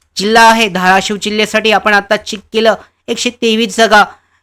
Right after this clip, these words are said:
यानंतरनं पुढचं पाहू शकता यामध्ये पोलीस शिपाई भरती कप्पीकृत आरक्षण सोलापूर ग्रामीणसाठीचं हे जाहीर करण्यात आलं आहे पोलीस शिपाईसाठीचं.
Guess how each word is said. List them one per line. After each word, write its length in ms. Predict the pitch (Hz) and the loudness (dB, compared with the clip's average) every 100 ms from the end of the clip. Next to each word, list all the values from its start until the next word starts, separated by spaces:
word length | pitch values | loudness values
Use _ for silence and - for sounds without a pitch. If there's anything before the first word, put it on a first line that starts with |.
| - | 0
यानंतरनं 500 | 220 220 226 240 247 | 2 4 2 0 -2
पुढचं 380 | 233 233 - | -4 -4 -2
पाहू 240 | 233 247 240 | 2 4 4
शकता 240 | 247 254 | -2 0
यामध्ये 260 | 254 233 208 | 0 0 -4
पोलीस 320 | - 214 208 | -4 -6 -6
शिपाई 320 | - 226 226 | -6 -2 0
भरती 380 | 208 226 233 220 - _ _ | 2 0 0 -6 -8 _ _
कप्पीकृत 500 | 233 - 240 233 226 | -6 -2 -4 -4 -4
आरक्षण 420 | 233 220 226 240 226 | -2 0 0 -4 -8
सोलापूर 560 | - 226 208 202 226 185 202 | -8 0 0 2 0 -2 0
ग्रामीणसाठीचं 840 | 170 180 196 - 208 214 214 180 - _ _ - | 0 0 -4 -6 -6 -4 -4 -6 -6 _ _ -4
हे 80 | 208 | 0
जाहीर 260 | 208 185 | 2 2
करण्यात 320 | 160 196 190 | 0 -2 0
आलं 160 | 185 190 | 0 4
आहे 240 | 190 196 | 4 2
पोलीस 360 | 208 - 202 202 | -2 -4 -4 -4
शिपाईसाठीचं. 840 | - - 185 185 190 190 202 226 | -6 -2 0 0 -2 -4 -2 -4